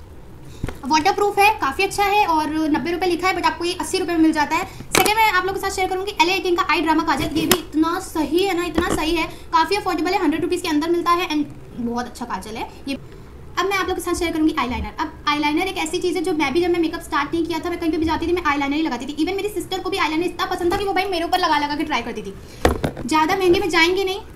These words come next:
सब लोग starting में सिर्फ Blue Heaven ही यूज़ करते हैं, मैं भी आप लोग को Blue Heaven ही recommend करूँगी।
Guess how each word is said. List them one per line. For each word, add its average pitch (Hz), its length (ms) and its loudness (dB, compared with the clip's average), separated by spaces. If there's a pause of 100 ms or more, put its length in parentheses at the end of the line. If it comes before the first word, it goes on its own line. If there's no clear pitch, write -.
(160)
सब 320 200 2
लोग 359 140 0
starting 339 380 0
में 370 180 0
सिर्फ 381 260 -2
Blue 330 180 4
Heaven 311 280 4
ही 359 220 4
यूज़ 359 140 -2
करते 330 200 -2
हैं, 349 80 2
मैं 294 120 2
भी 320 60 0
आप 294 140 0
लोग 285 120 -4
को 330 100 -6
Blue 294 180 2
Heaven 269 220 2
ही 320 180 4
recommend 302 380 0
करूँगी। 269 340 0